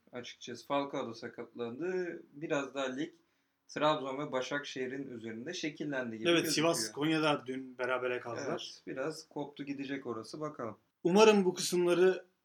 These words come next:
Speaker 2: futboldan zevk alan, hoşlanan insanlar dinlemişlerdir. Sıkmamışızdır.
Speaker 1: Evet. Bu şekilde pilot bölümümüzün de sonuna gelebiliriz Mert'cim yavaştan. Güzel bir hafta oldu.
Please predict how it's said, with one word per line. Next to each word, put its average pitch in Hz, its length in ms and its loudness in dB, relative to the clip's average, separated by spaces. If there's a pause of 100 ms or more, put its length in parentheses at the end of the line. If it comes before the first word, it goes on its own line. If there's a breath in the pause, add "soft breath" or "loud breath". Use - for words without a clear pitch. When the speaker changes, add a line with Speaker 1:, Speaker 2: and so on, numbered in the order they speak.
(380)
Speaker 2:
futboldan 160 680 0 (360)
zevk 147 340 2
alan, 127 220 0
hoşlanan 139 500 -2
insanlar 131 440 -2
dinlemişlerdir. 117 840 -8
Sıkmamışızdır. 113 840 -10 (520)
Speaker 1:
Evet. 123 460 -12 (200)
Bu 190 240 -12
şekilde 175 680 -4 (400)
pilot 190 380 -2
bölümümüzün 160 580 -4
de 185 160 0
sonuna 151 400 -2
gelebiliriz 160 540 -4
Mert'cim 120 540 -8 (560)
yavaştan. 123 600 -4 (140)
Güzel 165 500 4
bir 165 60 4
hafta 131 340 4
oldu. 120 580 -2